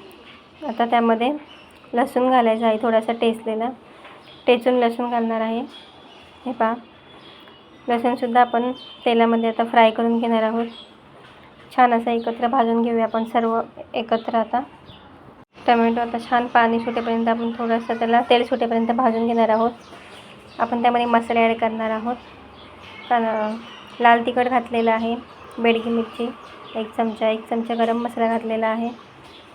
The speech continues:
हे पहा, हळद घालायची आहे, थोडीशी हळद घातलेली आहे पाव चमचाभर. हे पहा, गॅस बारीकच ठेवलेला आहे. कांदा लसूण मसाला घालणार आहे एक चमचा.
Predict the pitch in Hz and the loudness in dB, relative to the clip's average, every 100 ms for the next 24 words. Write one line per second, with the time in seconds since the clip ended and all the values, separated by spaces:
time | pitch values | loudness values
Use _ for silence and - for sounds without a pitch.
0 | - - - - 233 233 240 240 233 233 | -20 -20 -12 -6 0 0 0 2 4 2
1 | 233 247 233 233 233 233 233 233 226 233 | 0 -6 -6 -4 -2 -2 -2 -4 -4 -2
2 | 226 220 233 233 226 220 226 220 220 214 | -2 -2 -6 -6 -4 -2 -4 -2 -2 -2
3 | 226 214 226 233 240 - - - - - | -6 -6 -4 -2 -4 -8 -20 -20 -20 -20
4 | - - - - - - - - - 240 | -20 -20 -20 -20 -20 -20 -20 -20 -12 -8
5 | 233 233 247 - - - - - - - | -4 -4 -4 -10 -20 -20 -20 -20 -20 -20
6 | - - - - - 240 240 247 - 254 | -20 -20 -20 -20 -8 0 0 0 -6 2
7 | 233 233 233 262 - 262 233 233 226 233 | 4 6 2 0 0 0 2 2 2 -2
8 | 277 - - - - - 233 233 233 233 | -6 -10 -20 -20 -2 4 6 6 4 2
9 | 247 233 240 226 233 240 226 226 226 226 | -4 -2 0 2 2 0 0 0 0 -2
10 | 220 - 220 214 | -6 -6 -8 -6